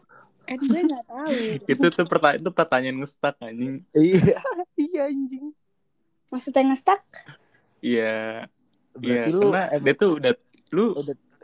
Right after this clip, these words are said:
Speaker 3: dia udah tahu lu, anjing, lu yang suka sama dia, anjing.
Speaker 2: Iya,
Speaker 3: Itu
Speaker 2: berarti
Speaker 3: pertanyaan
Speaker 2: lu
Speaker 3: buat lu sama dia.
Speaker 2: Heeh.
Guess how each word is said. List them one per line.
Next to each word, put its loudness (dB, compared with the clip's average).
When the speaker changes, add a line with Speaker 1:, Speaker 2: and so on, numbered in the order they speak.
Speaker 3:
dia -6
udah -6
tahu -2
lu, -6
anjing, -12
lu -10
yang 0
suka -20
sama -12
dia, -12
anjing. -12
Speaker 2:
Iya, -6
Speaker 3:
Itu -4
Speaker 2:
berarti 4
Speaker 3:
pertanyaan -4
Speaker 2:
lu -8
Speaker 3:
buat -6
lu -10
sama -10
dia. -10
Speaker 2:
Heeh. -10